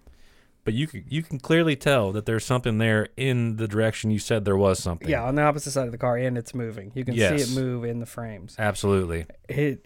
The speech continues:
Speaker 2: and I mean, the col-, the coloration of it is n-, is not a deer.
Speaker 1: No, no,
Speaker 2: You know
Speaker 1: no,
Speaker 2: what I
Speaker 1: no.
Speaker 2: mean? It's, <sighs> it's weird, man.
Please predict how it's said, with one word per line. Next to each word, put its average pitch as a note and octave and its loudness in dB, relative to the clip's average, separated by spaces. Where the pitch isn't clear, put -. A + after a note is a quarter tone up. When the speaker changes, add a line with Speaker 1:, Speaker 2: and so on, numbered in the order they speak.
Speaker 2:
and C#3 -4
I B2+ -4
mean, C#3 0
the D3+ -2
col-, E3 0
the C#3+ -6
coloration D3+ 2
of A#2+ -4
it A#2+ -8
is A#2+ -10
n-, B2+ -4
is C3 -4
not A2+ -6
a A2+ -8
deer. A2+ -14
Speaker 1:
No, F#2+ 6
no, F#2 0
Speaker 2:
You F2+ 2
know F2+ 0
Speaker 1:
no, E2+ 0
Speaker 2:
what E2+ 0
I E2+ 0
Speaker 1:
no. D#2+ -2
Speaker 2:
mean? B2 -6
It's, - -16
<sighs> - -6
it's C#3+ -8
weird, C#3 0
man. C3+ 4